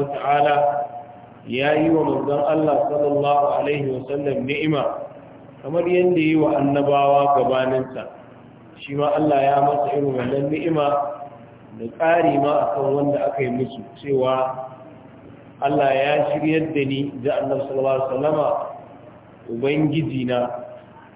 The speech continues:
ila siratin mustaqim, zuwa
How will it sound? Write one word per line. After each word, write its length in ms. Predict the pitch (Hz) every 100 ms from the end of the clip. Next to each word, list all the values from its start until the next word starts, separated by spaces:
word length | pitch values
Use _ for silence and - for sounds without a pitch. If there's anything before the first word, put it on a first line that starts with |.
| - - - - - -
ila 260 | 127 135 156 156
siratin 500 | 147 143 147 147 147 135
mustaqim, 640 | 139 - 131 127 139 131 - - - - - - - - - 123 120
zuwa 220 | 143 147